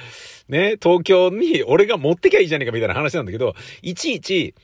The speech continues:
えー、宮城のと、ティービーシーラジオに納品して、搬入して、で、そっから関東のネットしてくれてる放送局にデータを送るみたいな、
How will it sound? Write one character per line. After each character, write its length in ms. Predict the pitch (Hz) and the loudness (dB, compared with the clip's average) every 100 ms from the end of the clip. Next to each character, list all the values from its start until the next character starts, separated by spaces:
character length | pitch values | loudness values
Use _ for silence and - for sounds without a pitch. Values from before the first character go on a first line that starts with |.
| _ _ _ | _ _ _
え 1300 | 151 131 131 131 127 127 123 123 120 120 120 120 120 | -2 0 2 0 0 0 0 0 -2 -2 -4 -6 -4
ー、 20 | |
宮 240 | 160 156 | 0 0
城 160 | 139 139 | 0 -2
の 360 | 202 165 101 - | 0 -2 -4 -8
と、 340 | - 143 139 123 | -2 0 0 -2
テ 100 | 147 | -4
ィ 20 | |
ー 20 | |
ビ 60 | 143 | -4
ー 20 | |
シ 120 | 139 | 0
ー 20 | 147 | 0
ラ 100 | 139 | 0
ジ 120 | 120 | 0
オ 60 | |
に 160 | 175 196 | -2 -2
納 280 | 120 131 120 | 0 0 0
品 260 | - 127 | -2 -6
し 100 | 110 | -6
て、 140 | - - | -2 -2
搬 120 | 127 123 | -2 -4
入 180 | 127 110 | -6 -4
し 80 | |
て、 160 | 220 170 - - | 0 -2 -4 -8
で、 80 | 180 | -2
そ 160 | 165 240 | 2 0
っ 40 | - - | 0 -2
か 160 | 320 | 0
ら 260 | 403 330 156 - _ | 2 0 -4 -18 _
関 280 | - 175 156 | -2 -2 0
東 160 | 127 170 | 0 0
の 140 | 202 | -2
ネ 100 | 147 | -2
ッ 60 | 143 | -4
ト 120 | 98 | -6
し 60 | |
て 100 | - | -8
く 60 | 104 | -8
れ 80 | 139 | -4
て 80 | 202 | -2
る 80 | |
放 140 | 123 120 | -2 -2
送 180 | 131 113 | -4 -4
局 220 | 92 131 | -6 -4
に 260 | 208 156 | -4 -4
デ 180 | 98 110 | -2 -2
ー 20 | 98 | 0
タ 120 | 147 | 0
を 80 | 107 | 0
送 200 | - 107 | -4 -6
る 100 | 113 | -6
み 80 | |
た 100 | - | -6
い 80 | 80 | -6
な、 240 | 127 110 | -4 -4